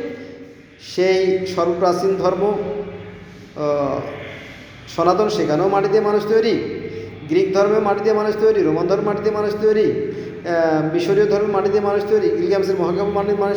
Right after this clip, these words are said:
মাটি দিয়ে তৈরি, তাওরাত, জবুর, ইনজিল, বাইবেল, কোরআনেও সেখানেও মাটি দিয়ে মানুষ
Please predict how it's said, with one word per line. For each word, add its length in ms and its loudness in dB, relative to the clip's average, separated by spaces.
মাটি 180 0
দিয়ে 280 2
তৈরি, 340 0
তাওরাত, 600 4
জবুর, 400 2
ইনজিল, 360 -2
বাইবেল, 440 0
কোরআনেও 300 0
সেখানেও 340 -2
মাটি 180 -2
দিয়ে 120 0
মানুষ 200 0